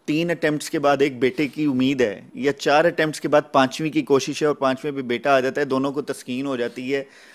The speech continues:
बीवी भी, "चलो ठीक है, हो गया, अब तो तुम ठंडे हो गए, अम्मा जी आप भी, आपको सुकून आ गया, पोता आ गया आपका।" तो ये जो गैप है, time to having male offspring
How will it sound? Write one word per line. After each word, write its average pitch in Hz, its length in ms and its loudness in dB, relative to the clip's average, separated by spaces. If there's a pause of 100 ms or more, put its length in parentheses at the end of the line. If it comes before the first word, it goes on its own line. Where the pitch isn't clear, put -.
(380)
बीवी 135 360 0
भी, 143 320 -2
"चलो 127 220 4
ठीक 120 320 -4
है, 127 60 4
हो 117 140 6
गया, 120 180 0
अब 131 140 2
तो 151 100 -2
तुम 139 160 -2
ठंडे 127 240 2
हो 135 140 8
गए, 139 160 6 (500)
अम्मा 139 220 4
जी 143 180 4
आप 135 180 8
भी, 147 220 0
आपको 131 300 4
सुकून 135 300 2
आ 131 100 4
गया, 139 260 4
पोता 135 500 2
आ 120 40 2
गया 127 220 4
आपका।" 131 300 0 (1000)
तो 175 340 2
ये 131 580 0
जो 226 520 4
गैप 127 600 4
है, 151 140 -2 (200)
time 208 340 6 (120)
to 208 200 4 (120)
having 202 540 4 (360)
male 190 500 6 (100)
offspring 135 520 2